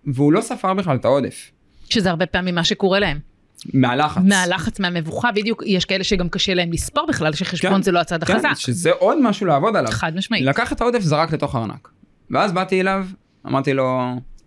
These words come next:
Speaker 1: "בוא
Speaker 2: מה
Speaker 1: תספר
Speaker 2: היה
Speaker 1: לי,
Speaker 2: כאן?
Speaker 1: כאילו, מה, כמה עודף קיבלת?" "אה, אני לא יודע." אה, אמרתי, "אוקיי, כמה שילמת?" חמישים שקלים.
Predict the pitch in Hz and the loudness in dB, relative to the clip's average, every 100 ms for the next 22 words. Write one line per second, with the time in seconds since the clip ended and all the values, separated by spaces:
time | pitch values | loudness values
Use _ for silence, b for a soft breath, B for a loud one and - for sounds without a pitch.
0 | _ - _ _ _ _ - - 156 208 | _ -20 _ _ _ _ -18 -4 0 2
1 | 180 170 208 170 - 190 165 175 196 196 | 0 0 0 0 2 0 0 2 2 2
2 | 196 190 185 175 160 160 190 233 226 160 | 2 0 0 -2 -4 -4 0 2 2 0
3 | 135 123 117 139 156 b b b _ _ | 0 0 0 -4 -6 b b b _ _
4 | - 131 123 117 113 113 113 156 180 110 | -8 -4 -2 -2 -2 -2 0 0 -2 -6
5 | - - - - _ - - - - _ | -12 -14 -16 -18 _ -20 -18 -14 -16 _
6 | - 120 - 190 196 131 110 107 123 175 | -10 -6 -2 -2 0 0 0 -2 -2 -4
7 | - _ _ _ _ - 190 - 151 - | -6 _ _ _ _ -4 -2 0 0 0
8 | 120 120 | 0 0